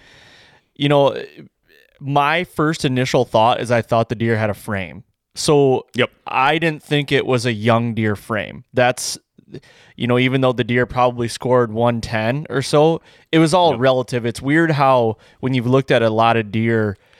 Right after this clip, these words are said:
Speaker 1: that when you go to these different areas, you kinda, like, adapt to it in a way. And I don't even think you know that your mind is doing it. But, like, when I saw that deer, I'm like, "Frame,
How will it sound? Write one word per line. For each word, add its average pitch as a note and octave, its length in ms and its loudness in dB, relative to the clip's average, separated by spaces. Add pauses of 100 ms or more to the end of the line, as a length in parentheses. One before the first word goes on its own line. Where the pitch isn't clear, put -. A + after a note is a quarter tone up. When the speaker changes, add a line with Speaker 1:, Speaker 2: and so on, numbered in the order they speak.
(360)
Speaker 1:
that A#2 420 0
when C3+ 280 -2
you B2 100 -2
go B2 240 2
to B2+ 60 -2
these A#2+ 180 0
different A#2+ 320 -2
areas, A2 720 0
you B2 180 -6
kinda, C#3+ 320 -4
like, B2 180 -2
adapt G#2+ 540 -4
to D#3+ 140 0
it E3 120 0
in D#3+ 80 -2
a E3 80 0
way. D#3+ 460 0
And C3 160 0
I B2+ 80 4
don't C#3+ 140 2
even C#3+ 120 -2
think C3+ 260 -4
you A2+ 320 -2
know A#2 320 4
that B2 120 2
your A2+ 220 -4
mind G#2 500 -4
is G2+ 160 -2
doing G#2+ 320 -2
it. C3 160 -2
But, B2 160 0
like, A#2+ 180 -2
when B2+ 120 0
I F#3 80 2
saw C#3+ 220 2
that A2+ 140 -2
deer, A#2 180 0
I'm G#2 100 -2
like, G#2 240 -4
"Frame, C3 480 -2